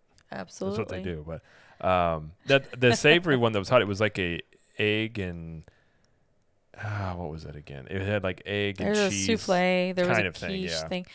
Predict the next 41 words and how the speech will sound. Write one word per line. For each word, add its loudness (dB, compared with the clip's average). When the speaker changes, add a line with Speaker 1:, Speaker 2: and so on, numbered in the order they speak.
Speaker 1:
Yep. -8
Speaker 2:
And 0
it, -2
it 0
all 8
was, 0
I -8
mean, -6
all -2
was -10
really -8
good. -6
Um, 0
it 4
also 6
Speaker 1:
It 6
Speaker 2:
had -
Speaker 1:
wasn't -6
Speaker 2:
drink. 0
Speaker 1:
bad. -2
Speaker 2:
You -2
could -2
get, 0
they 2
had 6
a 2
coffee 0
machine, -4
so -6
you -6
could -6
do, -2
like, 2
hot 4
chocolate, 0
cappuccinos, 0
th-, -6
those -4
sort -4
of -6
machines. -6